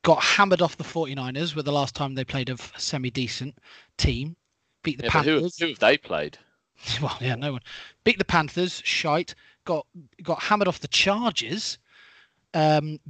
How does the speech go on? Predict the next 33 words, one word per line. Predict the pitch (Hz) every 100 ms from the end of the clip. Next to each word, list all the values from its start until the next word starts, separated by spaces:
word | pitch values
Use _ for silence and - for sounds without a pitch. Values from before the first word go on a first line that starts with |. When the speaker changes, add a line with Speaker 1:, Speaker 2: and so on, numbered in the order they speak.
| -
Speaker 1:
beat | 202 202 - - 156
the | 156
Chiefs, | - 180 190 - -
who | 175 170
were | 151
without | 147 156 151
Pat | - -
Mahomes. | 135 139 151 185 - - - - - _ _ -
Um, | 151 151 147 147 - 131 -
beat | 190 - -
the | 160
Raiders, | 156 196 185 131 165 170
and | 180 175
then, | 156 151
like, | 196 -
the | 175 202
Lions, | 208 214 214 233 226 208 - - _ _ _ -
and | 202 185 - 175
you, | 208
then | 180 240
you're | 262
back | 170 -
to | 190
them | 170
being | 175 180
one | 185
and | 180
one. | 277 175
They | 220
really | 330 403 349
haven't | - 196 190 -
played | 226 359
anyone, | 262 135 131 113